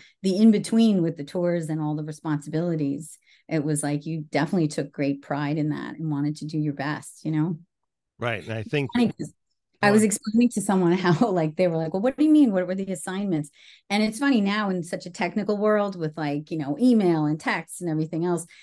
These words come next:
Speaker 1: that the assignments would literally be
Speaker 2: <laughs>
Speaker 1: posted on the bulletin board.
Speaker 2: Right, right.
Speaker 1: They would all, like, run and look at the posts and write down and contact the people. Like, it,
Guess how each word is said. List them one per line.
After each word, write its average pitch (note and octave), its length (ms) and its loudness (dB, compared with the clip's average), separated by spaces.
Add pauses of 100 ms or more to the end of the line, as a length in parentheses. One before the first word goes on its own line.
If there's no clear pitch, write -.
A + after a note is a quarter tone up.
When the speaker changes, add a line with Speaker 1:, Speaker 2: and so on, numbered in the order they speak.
(140)
Speaker 1:
that G3+ 160 -4
the A3 160 4
assignments A#3 440 4
would F3+ 140 -2
literally F#3+ 460 2
be F3 320 -6
Speaker 2:
<laughs> - 20 -8
Speaker 1:
posted A#3+ 500 2 (200)
on F3 120 0
the E3+ 80 0
bulletin A3 480 6
board. C#3+ 300 2
Speaker 2:
Right, C#3+ 180 0
right. D3 220 -6
Speaker 1:
They A3 160 4
would G#3 180 2
all, G3+ 180 4
like, F3+ 300 0 (220)
run A3+ 500 4
and F#3 240 4
look A3 160 4
at A3 140 2
the F#3 80 -4
posts A3 540 -2
and D#3+ 140 -4
write G3+ 240 -4
down G#3 380 -4
and E3 160 -2
contact G#3 500 -6
the E3+ 80 -10
people. G3+ 400 0
Like, D#3+ 200 -2
it, F3+ 180 -4